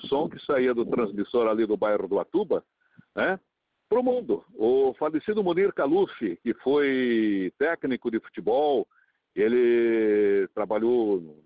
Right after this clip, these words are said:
no Atlético, trabalhou no Curitiba, trabalhou na Federação Paranaense de Futebol, ele foi comentarista esportivo, foi diretor de equipe de esportes na Rádio Clube.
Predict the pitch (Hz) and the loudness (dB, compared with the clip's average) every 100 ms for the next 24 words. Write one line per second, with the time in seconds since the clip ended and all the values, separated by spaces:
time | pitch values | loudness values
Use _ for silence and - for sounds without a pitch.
0 | 78 87 85 82 - 131 139 - - 107 | _ -8 -6 -4 -2 -2 -2 -8 -8 -4
1 | 107 101 107 113 104 98 90 - 139 113 | -2 -2 0 -2 -4 -6 -6 0 0 2
2 | 107 107 98 101 110 101 98 95 92 - | -2 -4 -2 -2 -2 -4 -4 -2 -2 -2
3 | 117 107 101 95 101 98 - - - 117 | -6 -4 -6 -4 -4 -6 -10 -14 -8 -2
4 | 120 131 127 117 104 - 110 107 - 113 | 0 2 2 2 0 0 0 -2 -2 -4
5 | 113 113 107 135 - 104 - 98 - 139 | -2 -2 -2 -2 -2 -8 -4 -6 -4 -2
6 | 143 110 - 110 95 110 98 - 135 123 | -2 -2 -2 -2 0 -2 -2 0 0 0
7 | 104 101 135 123 98 90 - 110 127 117 | -4 -8 -8 -6 -4 -4 -2 -2 0 -4
8 | - 90 95 90 92 92 - 120 131 120 | -8 -8 -6 -6 -6 -8 -4 0 0 -2